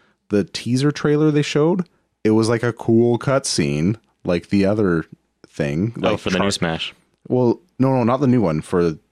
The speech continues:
Speaker 1: the l-, last one.
Speaker 2: Okay.
Speaker 1: They, the teaser trailer was just, like, Charizard flying out of nowhere, and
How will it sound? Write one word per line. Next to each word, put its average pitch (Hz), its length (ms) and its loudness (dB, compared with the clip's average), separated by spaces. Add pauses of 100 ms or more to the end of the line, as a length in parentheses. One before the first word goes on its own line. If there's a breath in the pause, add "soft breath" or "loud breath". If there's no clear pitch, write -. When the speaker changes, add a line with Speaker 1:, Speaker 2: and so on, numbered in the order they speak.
Speaker 1:
the 92 80 -2
l-, 80 380 -2 (140)
last 82 400 -6
one. - 220 -12 (140)
Speaker 2:
Okay. 95 440 -4 (180)
Speaker 1:
They, 101 140 2
the 98 180 0
teaser 156 280 2
trailer 107 300 2
was 95 140 2
just, 92 240 -4
like, 85 160 0
Charizard 92 520 -2
flying 87 380 -2
out 82 120 0
of 78 60 -2
nowhere, 82 640 2 (380 soft breath)
and 80 520 -2